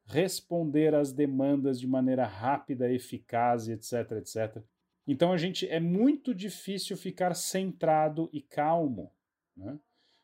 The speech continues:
Realmente, esse é o desafio da nossa época, ficar centrado e calmo.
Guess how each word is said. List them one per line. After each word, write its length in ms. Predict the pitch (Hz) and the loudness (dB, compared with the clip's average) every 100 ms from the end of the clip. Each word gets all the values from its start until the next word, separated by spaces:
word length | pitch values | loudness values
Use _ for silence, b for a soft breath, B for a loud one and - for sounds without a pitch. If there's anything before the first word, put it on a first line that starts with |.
| _ - | _ -4
Realmente, 640 | 117 156 156 143 147 - | 2 2 4 2 0 -2
esse 200 | 135 - | -4 0
é 40 | 156 | -2
o 40 | |
desafio 600 | 131 151 139 - 156 170 | 0 -2 -2 -6 -4 -2
da 120 | 143 | 0
nossa 280 | 127 113 127 | 0 -2 -2
época, 440 | 107 90 - - | -2 -2 -10 -18
ficar 240 | 92 - 120 | -14 -8 -8
centrado 880 | - 175 202 - 151 147 147 151 | -4 -6 -6 -4 0 2 0 -2
e 100 | 151 | -8
calmo. 680 | - - 180 185 147 90 76 | -8 -2 0 2 2 -2 -10